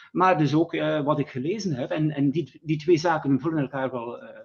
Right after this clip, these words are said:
goed aan. Dus wat ik dus bijvoorbeeld, eh, van Jan Geurts heb opgestoken, is echt wel, eh, heel erg aansluitend aan, aan, aan, aan wat mijn denkwereld, eh, voortdurend, eh, probeert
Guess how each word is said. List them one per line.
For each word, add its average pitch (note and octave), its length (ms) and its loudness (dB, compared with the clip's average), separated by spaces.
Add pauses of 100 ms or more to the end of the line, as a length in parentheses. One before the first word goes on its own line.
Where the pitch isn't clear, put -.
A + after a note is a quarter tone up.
(280)
goed - 320 -4
aan. D#3 340 2
Dus B2+ 180 -6
wat B2 160 -6
ik - 320 -14
dus C3+ 220 -14
bijvoorbeeld, A#2 440 -10
eh, B2 100 -10 (320)
van A2+ 180 -10
Jan A2 200 -10
Geurts D3+ 320 -2
heb C3 160 -2
opgestoken, B2+ 760 -2 (200)
is B2 160 -2
echt B2 220 -2
wel, A#2 240 -2
eh, A#2+ 180 -2 (280)
heel F3 480 4
erg D3 300 0
aansluitend D#3+ 1000 4
aan, D3 360 4
aan, C3+ 240 2
aan, C3+ 300 0
aan B2+ 480 0 (300)
wat - 420 -4
mijn C3+ 520 6
denkwereld, D#3 680 4
eh, B2+ 80 0
voortdurend, C3+ 580 0
eh, C#3 80 -6
probeert B2+ 480 -2